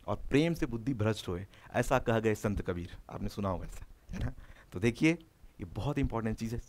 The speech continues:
चिंता नहीं करनी, सोचनी नहीं, comparison नहीं करना है आपको किसी और से, है ना? आपका कोई rival है तो वो आप हैं, आपको competition किसी से नहीं करना है, you are the best,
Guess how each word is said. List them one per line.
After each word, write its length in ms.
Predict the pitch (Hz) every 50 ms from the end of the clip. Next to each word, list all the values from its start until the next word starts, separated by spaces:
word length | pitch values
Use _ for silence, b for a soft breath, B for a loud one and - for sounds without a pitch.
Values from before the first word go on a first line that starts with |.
| - -
चिंता 320 | - 190 196 185 175 160
नहीं 160 | 147 127 120
करनी, 420 | - - 110 110 110 113 117 123 127 -
सोचनी 540 | - - - 185 202 208 - 180 175 151 120
नहीं, 180 | 117 117 127 247 B B B B - -
comparison 560 | 170 180 196 180 247 285 311 285 262 269 233
नहीं 120 | 214 208
करना 240 | - 160 135 135 131
है 60 | 127
आपको 180 | 120 117 - 127
किसी 220 | - - - 127
और 160 | 107 95 92 90
से, 140 | - 95 87 - - b b b b 185
है 60 | 196
ना? 120 | 185 - - -
आपका 300 | 143 180 190 - - 220
कोई 200 | 160 196 196 147
rival 380 | 123 139 156 185 190 214 214
है 60 | 208 190
तो 120 | - 175
वो 80 | 147 123
आप 240 | 110 110 104 -
हैं, 60 | 101 B B B B -
आपको 220 | - 87 - 110
competition 600 | 113 - - 214 214 208 226 220 254 - 277 254 226
किसी 240 | - - 240 302 285
से 120 | - 233
नहीं 120 | 196 170
करना 220 | 131 135 123 123 113
है, 140 | 101 104 160
you 100 | 247 277
are 240 | 254 220 208 190
the 60 | 202 143 117 101 101 -
best, 400 | 233 190 - - - - -